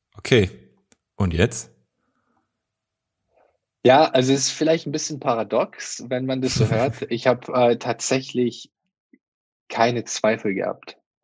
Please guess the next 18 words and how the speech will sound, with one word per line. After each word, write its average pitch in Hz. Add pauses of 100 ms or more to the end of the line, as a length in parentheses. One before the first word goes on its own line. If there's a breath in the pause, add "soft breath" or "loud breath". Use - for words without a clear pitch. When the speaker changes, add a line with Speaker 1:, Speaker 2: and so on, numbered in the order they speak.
(100)
Speaker 2:
ähm, 107
auch 104
wenn 107
das -
komisch 110
klingt. 98
Ich 95
habe, 110
äh, - (140 loud breath)
ich -
habe 113
diese 131
Situation 113
gehabt 101
und 113
mir 113
war 110
auch 110